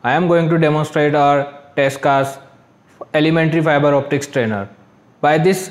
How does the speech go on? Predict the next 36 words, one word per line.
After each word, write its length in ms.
trainer, 280
you 180
can 180
understand, 720
one 180
can 160
understand 680
different 340
modules 560
and 180
different 360
types 260
of 100
fiber 460
optics 360
communications. 800
In 140
this 160
communication, 640
we 140
will 320
also 360
see 480
and 180
study 640
how 200
a 100
fiber 320
optics 300
communication 600
works 340
and, 320
uh, 180
how 240
the 120
different 600